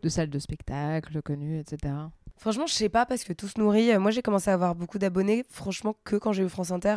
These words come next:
Speaker 2: alors que depuis cinq ans, je mettais des stories drôles tous les jours et tout. Donc franchement, je, je pourrais pas trop te dire pour ça. Lou, euh, pareil, euh, Lou Trottignon, qui fait partie du Comedy Love, je trouve qu'il commence à avoir pas mal d'abonnés, mais pareil, c'est depuis sa chronique France Inter, parce que il a fait un travail de ouf et du coup, ça a grave buzzé.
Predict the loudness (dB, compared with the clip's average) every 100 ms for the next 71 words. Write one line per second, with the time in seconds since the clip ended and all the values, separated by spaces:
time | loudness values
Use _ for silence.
0 | 0 -2 -2 -2 -2 -2 -2 -6 -4 0
1 | 0 2 0 0 -2 -4 -6 -6 -6 -2
2 | -2 -2 0 0 2 2 2 0 -2 -4
3 | -2 -4 -6 -10 -6 -4 -4 -8 -4 0
4 | 0 0 -4 -6 -6 -6 -8 -8 -8 -10
5 | _ _ _ -20 -20 -20 _ 4 6 6
6 | 6 2 -2 -2 -4 -6 -8 -10 -8 -8
7 | -8 -6 -6 -6 -6 -4 -4 0 0 -2
8 | -10 _ _ _ -10 -10 -6 -2 0 4
9 | 6 6 6 6 6 6 6 6 4 4
10 | 2 0 -10 -12 -6 -2 -2 -2 -4 -6
11 | -6 -6 -4 -2 -4 -6 -6 -4 -4 -4
12 | -6 -10 -14 -18 _ _ -6 -6 -6 -10
13 | -8 -8 -6 -6 -6 -8 -12 -12 -8 -6
14 | -6 -4 -2 -2